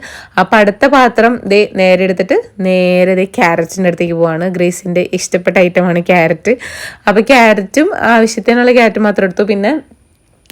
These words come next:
സവാള, ഉള്ളി, വെളുത്തുള്ളി അങ്ങനത്തെ ഐറ്റംസ് ഒക്കെ എടുത്തു.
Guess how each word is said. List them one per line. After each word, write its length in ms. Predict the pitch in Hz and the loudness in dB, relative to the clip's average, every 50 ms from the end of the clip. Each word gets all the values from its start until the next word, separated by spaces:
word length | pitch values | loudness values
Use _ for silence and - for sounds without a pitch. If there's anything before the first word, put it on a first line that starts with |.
| - - - | -20 -12 -4
സവാള, 400 | - 240 247 254 254 262 277 285 | 0 2 4 6 6 6 6 6
ഉള്ളി, 280 | 277 269 254 254 269 | 6 6 4 4 4
വെളുത്തുള്ളി 440 | 262 262 247 240 233 - 226 226 240 | 4 4 2 2 2 0 2 2 2
അങ്ങനത്തെ 400 | 247 233 247 262 269 294 285 294 | 2 2 2 2 0 0 2 2
ഐറ്റംസ് 360 | 269 240 214 208 208 208 202 | 2 2 2 2 0 0 -2
ഒക്കെ 120 | 214 185 190 | -2 -2 -2
എടുത്തു. 320 | 185 175 175 208 233 269 | -4 -2 0 0 0 0